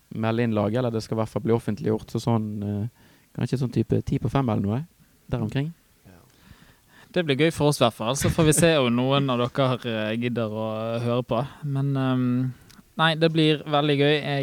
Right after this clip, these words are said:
Speaker 3: Jeg kommer til å sove litt dårlig i natt, eh, tror jeg. Fortsatt spent på, eh, hva som bor i dette Brannlaget, men jeg tror faktisk at det blir en bra sesong.
Speaker 1: Tenk hvis vi får en god start i morgen da.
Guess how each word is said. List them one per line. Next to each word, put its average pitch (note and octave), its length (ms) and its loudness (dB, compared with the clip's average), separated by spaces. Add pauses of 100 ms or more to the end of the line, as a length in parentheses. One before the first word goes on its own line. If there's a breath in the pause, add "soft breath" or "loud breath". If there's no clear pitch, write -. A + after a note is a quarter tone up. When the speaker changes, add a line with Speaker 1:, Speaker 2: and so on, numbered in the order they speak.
Speaker 3:
Jeg C3 120 -4
kommer C3 220 -2
til B2+ 100 -6
å A#2+ 120 -4
sove B2 380 -4
litt F3+ 200 0
dårlig D3+ 260 2
i - 20 2
natt, C3+ 360 -2 (100)
eh, D3 440 -4
tror C#3 240 -4
jeg. F3+ 180 -4 (240)
Fortsatt - 400 -8
spent C#3+ 360 -2
på, C3 100 -4 (160)
eh, A2+ 460 -2
hva B2+ 180 -4
som A#2+ 140 -2
bor A#2+ 160 -4
i - 20 -8
dette A2 380 -6
Brannlaget, A#2+ 500 0
men C3+ 140 0
jeg B2+ 240 0 (260)
tror C3+ 380 -2
faktisk - 560 -6
at A2 60 -10
det A2 100 -6
blir A2 200 -4
en G#2 140 -8
bra G2+ 200 -8
sesong. G#2 340 -14 (240)
Speaker 1:
Tenk G3 240 -4
hvis A#2+ 140 -8
vi B2 40 0
får C#3 220 0
en B2 60 0
god B2+ 160 2
start A#2 260 -2
i - 20 0
morgen A2+ 240 0
da. C3 140 -6